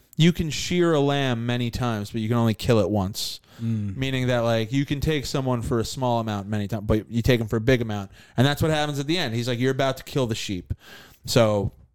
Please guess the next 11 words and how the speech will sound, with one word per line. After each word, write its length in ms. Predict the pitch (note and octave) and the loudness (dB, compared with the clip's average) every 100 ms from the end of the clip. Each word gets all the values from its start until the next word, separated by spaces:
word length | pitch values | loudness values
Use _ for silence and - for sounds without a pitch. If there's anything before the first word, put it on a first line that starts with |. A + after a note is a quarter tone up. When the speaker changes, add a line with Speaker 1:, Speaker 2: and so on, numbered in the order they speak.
| _ | _
Speaker 1:
you're 180 | - B2+ | 2 4
Speaker 2:
Right. 180 | A#2+ A2+ | 6 4
Speaker 1:
sh-, 80 | - | -2
you're 300 | B2 B2 B2 | -2 0 0
not 200 | B2+ A#2+ | 0 -2
shear-, 260 | - B2+ A#2+ | -2 0 2
your 160 | B2+ | 2
shearing 380 | - F3 D#3 C3+ | 2 2 2 2
days 220 | B2+ A#2 | 0 2
are 80 | A#2 | 2
over." 220 | A#2 F#2+ | 2 0